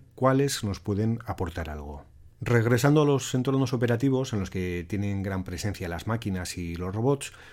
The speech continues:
una vez que hemos captado la información, el siguiente paso es enviarla a un servidor local o a un servidor en la nube. Para ello utilizaremos redes por cable como buses de campo, Ethernet o T S N,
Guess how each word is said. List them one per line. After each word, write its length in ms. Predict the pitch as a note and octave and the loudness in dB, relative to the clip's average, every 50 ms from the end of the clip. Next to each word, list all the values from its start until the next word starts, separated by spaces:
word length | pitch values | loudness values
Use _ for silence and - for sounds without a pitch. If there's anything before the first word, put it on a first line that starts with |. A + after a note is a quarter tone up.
| - - - | -14 -6 0
una 160 | B2+ B2+ C3+ | 4 6 6
vez 120 | C#3 C#3 | 6 4
que 300 | - - C3+ C3 C3 B2+ | 4 6 6 6 6 6
hemos 200 | B2+ C3 C3 A#2 | 4 2 0 -2
captado 400 | - B2+ A#2 A#2 - B2 A2+ A2+ | -2 -4 -4 -2 0 -2 0 0
la 80 | A2 G#2+ | 0 -2
información, 720 | G2+ - A2 G2+ G2+ G2 - - C3+ C3 B2 B2+ - - - | -2 -2 -2 -2 -2 -2 0 0 2 2 2 0 -2 -6 -6
el 100 | - A2+ | -6 -4
siguiente 380 | G2+ - G#2+ G2 A#2 A#2+ B2 C3+ | -4 -2 0 0 0 2 0 0
paso 180 | - - A2+ C#3 | -2 -2 -2 -2
es 80 | A#2 | 0
enviarla 460 | C3+ B2 G#2+ G2 G#2 G#2+ G#2+ A2 A2 | 2 2 2 2 2 0 0 0 0
a 20 | A2 | 0
un 80 | A2 | -2
servidor 380 | G#2+ - G2+ F#2+ G2 F#2+ G#2 G2 | -2 -2 -2 -2 -2 -2 0 0
local 400 | G2 F#2 E2 - A#2+ A#2+ B2 B2 | -2 -2 -2 0 0 0 0 -2
o 60 | A2 | -2
a 100 | F#2 F#2 | -4 -4
un 80 | F#2 F2+ | -4 -4
servidor 420 | - F#2 E2+ F2+ F2 F2+ F#2 F2 | -6 -6 -6 -6 -4 -4 -4 -4
en 100 | E2+ E2 | -6 -6
la 120 | D#2+ D#2 E2+ | -6 -6 -4
nube. 320 | F#2+ F2+ E2 D#2 D#2 - - - - | -4 -4 -4 -6 -8 -12 -18 -10 -4
Para 220 | - A#2 G#2 G#2+ A#2 | 0 2 4 4 6
ello 160 | B2 C3+ C#3+ | 6 6 4
utilizaremos 720 | C3+ - A2 G2+ - - F#2+ F#2+ G2+ A2 A#2 A2+ - - G#2+ | 4 4 2 0 0 0 0 0 2 2 2 0 0 -2 -4
redes 540 | G2+ G2 - G2+ G#2 G#2 G#2 A#2 A#2+ A#2 | -4 -2 0 0 0 2 2 2 0 0
por 200 | - - F#2+ F2+ | 0 -2 -4 -4
cable 320 | - - G2+ G2 G#2+ A2+ A2+ | -2 -2 -2 0 0 0 0
como 460 | A#2 G2+ F#2 F2+ F2 E2+ E2 E2 D#2+ | -2 -2 -4 -4 -4 -4 -4 -6 -4
buses 300 | E2 F#2+ - G2 F2 - | -6 -6 -6 -6 -8 -8
de 100 | F2+ E2 | -6 -2
campo, 380 | - A#2 B2 B2+ A#2+ B2+ B2+ A#2 | 0 2 2 2 2 0 0 0
Ethernet 440 | G2 G2 E2+ F2+ F#2+ G#2+ A2 - | 0 -2 -4 -2 -2 -4 -4 -4
o 80 | G#2 F2+ | -4 -6
T 80 | - G2 | -6 -4
S 160 | F2+ - A2 | -2 0 2
N, 220 | A2 A#2+ C#3 C3+ | 4 4 4 2